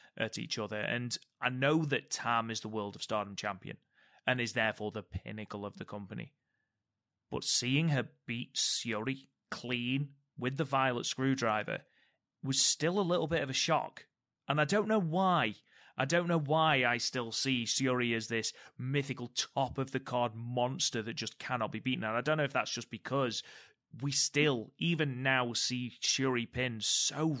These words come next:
rarely, um, that Tam getting that pinfall victory is so big. Um, but overall, these two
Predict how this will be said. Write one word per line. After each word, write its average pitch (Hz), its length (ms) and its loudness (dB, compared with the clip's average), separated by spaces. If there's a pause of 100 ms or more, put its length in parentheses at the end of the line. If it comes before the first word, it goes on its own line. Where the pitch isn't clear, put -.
rarely, 123 560 4 (560)
um, 117 560 4 (260)
that 117 300 -2
Tam 131 360 2
getting 123 280 0
that 113 220 -2
pinfall 113 440 -2
victory 113 400 -6
is 110 120 -4
so 120 560 0
big. 117 340 -2 (420)
Um, 113 380 2 (140)
but - 180 -6
overall, 113 500 2
these 117 320 -4
two 104 300 -8